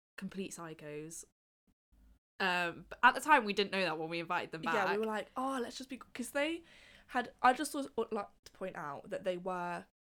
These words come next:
Speaker 2: of legal age. We weren't sneaking minors in. They were eighteen and older, but they had just finished college. It was May time, so they'd just finished their exams.
Speaker 1: Yeah.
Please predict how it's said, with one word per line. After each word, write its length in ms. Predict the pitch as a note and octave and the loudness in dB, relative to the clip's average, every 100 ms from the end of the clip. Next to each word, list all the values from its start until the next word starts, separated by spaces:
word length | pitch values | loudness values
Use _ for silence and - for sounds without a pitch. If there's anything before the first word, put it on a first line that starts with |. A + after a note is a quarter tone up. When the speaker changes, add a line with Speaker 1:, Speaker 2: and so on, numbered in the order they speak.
| _ _ - | _ _ -4
Speaker 2:
of 120 | G3 | -2
legal 400 | G3 F#3+ F3+ F3+ | 0 -2 -2 -2
age. 440 | D#3+ C3+ A#2+ E3 - | 0 -2 -4 -6 -6
We 140 | G3 | -2
weren't 420 | G3 G3+ G3 - G3+ | 2 2 0 -6 -8
sneaking 580 | - F#3+ F#3 F3+ E3 | -8 -8 -8 -10 -8
minors 400 | F3+ F3+ F3 F3 E3 | -4 -4 -4 -6 -6
in. 160 | D#3+ | -4
They 120 | E3+ | -4
were 220 | F3 F#3+ F3+ | -2 -2 0
eighteen 480 | F#3+ F3+ - F#3 F3+ | 0 -2 -6 -8 -6
and 100 | - | -6
older, 220 | F3 F3 | -6 -6
but 160 | - - | -10 -6
they 80 | F3+ | -6
had 220 | F3+ E3+ | -6 -8
just 380 | - F3+ - - | -4 -4 -6 -10
finished 680 | - F3+ E3+ F3 - - - _ - - - - | -8 -6 -6 -8 -12 -12 -20 _ -20 -20 -20 -14
college. 600 | - G3+ F3+ D#3 - - - - | -4 -2 -2 -2 -6 -16 -18 -8
It 120 | F#3 | -2
was 120 | F#3 F#3+ | -2 -2
May 220 | F#3+ F#3 | -2 -2
time, 260 | F3 D#3 | -6 -10
so 80 | E3+ | -8
they'd 160 | F#3 F3 | -8 -6
just 200 | F#3 - | -8 -8
finished 220 | F#3 F#3 | -8 -8
their 100 | F3 D#3+ | -8 -10
exams. 520 | - F3 D#3 F#3+ G#3+ | -10 -8 -6 -8 -4
Speaker 1:
Yeah. 320 | G3 F3 | -2 0